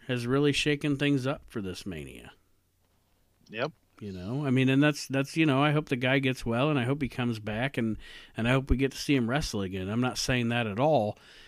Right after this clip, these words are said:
Speaker 1: but his, his having to leave has, like I said, it's just, it's, it's really shaken things up for Mania this year, so.
Speaker 2: Well, and, and honestly, again, not, with you not trying to be morbid about it, but it's what was needed.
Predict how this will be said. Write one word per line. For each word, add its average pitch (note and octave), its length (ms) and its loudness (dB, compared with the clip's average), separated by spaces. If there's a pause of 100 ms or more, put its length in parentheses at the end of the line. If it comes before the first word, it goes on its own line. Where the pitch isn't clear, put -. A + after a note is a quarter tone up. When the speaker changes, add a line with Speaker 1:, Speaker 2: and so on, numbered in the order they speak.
(260)
Speaker 1:
but C3 280 2 (100)
his, C3+ 440 4
his C#3+ 300 2
having D3 400 4
to - 140 0
leave C#3 720 2
has, B2 380 0 (100)
like C3+ 220 0
I C#3 40 2
said, G#3+ 280 2
it's B2 100 0
just, - 300 0
it's, A#2 240 -4
it's A#2 200 -2
really C3 260 8
shaken A#2+ 420 4
things A#2 260 4
up A#2 140 4
for A2+ 160 2
Mania G#2+ 320 2
this D#2 260 0
year, D2+ 180 -2
so. E2+ 380 0 (480)
Speaker 2:
Well, G#3+ 140 8
and, E3+ 300 2 (100)
and F#3+ 120 12
honestly, D3 680 12 (600)
again, B2+ 460 8
not, B2+ 560 4
with C#3+ 160 -2
you D#3+ 100 0
not C3+ 220 4
trying C#3 160 2
to B2+ 60 -2
be B2 160 0
morbid C3 400 2
about A2+ 240 6
it, B2 100 2
but D3 140 2
it's - 160 -2
what D#3+ 200 10
was C#3 200 -2
needed. C3+ 340 -4